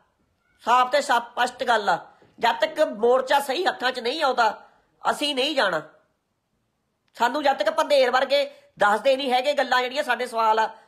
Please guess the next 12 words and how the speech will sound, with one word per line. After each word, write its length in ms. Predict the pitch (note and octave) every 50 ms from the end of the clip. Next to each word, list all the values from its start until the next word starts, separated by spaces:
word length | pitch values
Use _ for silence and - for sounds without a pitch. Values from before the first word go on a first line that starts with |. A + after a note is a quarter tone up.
| _ -
ਜਵਾਬ 320 | F#3 A#3+ A#3+ A#3+ A#3+ A#3+
ਨਹੀਂ 120 | B3+ C4
ਦਿੰਦੇ, 260 | B3+ B3+ B3+ B3+ C4 B3
ਅਸੀਂ 200 | A#3+ C4 C4 A#3
ਨਹੀਂ 220 | A3+ B3 C#4+ C#4
ਜਾਣਾ। 260 | A#3+ G#3+ F#3+ E3 D3+ D3 - _ _ _ _ _ _ _ _ _ _ _ _ _ _ _ _ -
ਮੈਂ 140 | D#3 G3+ A#3
ਤਾਂ 120 | D4 D#4
ਨੌਜਵਾਨਾਂ 520 | C#4+ B3+ A#3+ B3 A#3 C4+ C4+ C4+ C4 C#4 C#4
ਨੂੰ 80 | C#4
ਵੀ 80 | C#4+ C#4+
ਕਹਿੰਦਾ 300 | B3+ B3+ B3+ D4 D#4